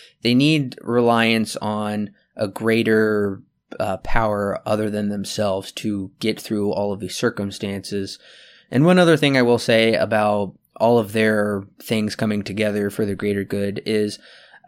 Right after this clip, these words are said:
the one thing that I do like is that it is meant to show that, like, God can divinely use all of the elements in our life for the greater good, even if they're strange,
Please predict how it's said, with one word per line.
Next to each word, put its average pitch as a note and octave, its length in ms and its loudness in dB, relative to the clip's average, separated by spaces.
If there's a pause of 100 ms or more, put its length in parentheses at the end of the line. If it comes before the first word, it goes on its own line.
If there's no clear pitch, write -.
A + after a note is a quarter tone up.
the E3 280 -2
one G#3 260 4
thing F3+ 480 2
that C3+ 240 2
I A#2+ 60 0
do A#2+ 320 2
like A#2 420 2
is A2 220 -2
that A2+ 180 4
it G#2+ 100 2
is A#2 220 2
meant A2+ 240 -2
to A2 80 -4
show A2 560 2 (400)
that, G#2+ 180 2
like, G#2 220 0
God A2 340 4
can A2 220 -2
divinely G#2+ 480 -2
use G#2 560 -4
all G#2+ 200 2
of G#2 120 -6
the G#2 100 -2
elements G#2 760 -4
in G#2 160 -6
our G#2+ 120 0
life G#2+ 300 0
for A2 140 -4
the G2+ 80 -6
greater G2+ 280 -4
good, G2+ 300 -6
even B2 260 0
if B2 140 -2
they're G2+ 300 0
strange, C#3+ 580 0